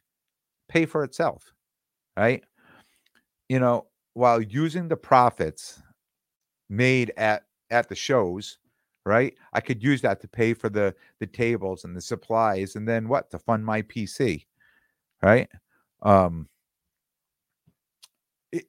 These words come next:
it was a great six months. It was a great learning experience. It was a great journey. Um, I'm so happy that I was able to share it with you guys. I'm so happy you guys were along for the ride with me,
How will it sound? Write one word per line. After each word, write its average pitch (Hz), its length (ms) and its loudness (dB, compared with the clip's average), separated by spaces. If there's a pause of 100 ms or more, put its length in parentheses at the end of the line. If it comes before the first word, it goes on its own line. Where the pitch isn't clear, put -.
it 170 200 0
was 143 260 2
a 113 100 -2
great 104 640 -4
six - 480 -8
months. 78 460 -10
It 104 220 -14
was 90 160 -14
a 92 60 -12
great 107 420 -6
learning 95 420 -12
experience. 76 800 -14 (240)
It - 60 -10
was 104 180 -4
a 95 60 -2
great 113 360 2
journey. 85 680 -2 (420)
Um, 92 380 -2
I'm 90 200 -10
so 127 280 0
happy 104 800 -2
that 110 140 2
I 110 40 6
was 101 140 0
able 95 220 0
to 85 100 -6
share 113 360 4
it 95 40 2
with 87 220 -4
you 110 100 -2
guys. 107 460 0
I'm 78 120 -10
so 110 360 0 (240)
happy 117 260 4
you 117 160 0
guys 110 340 4
were 107 120 -2
along 104 460 0
for 120 100 -4
the 101 100 -2
ride 98 380 2
with 95 240 -8
me, 107 380 -4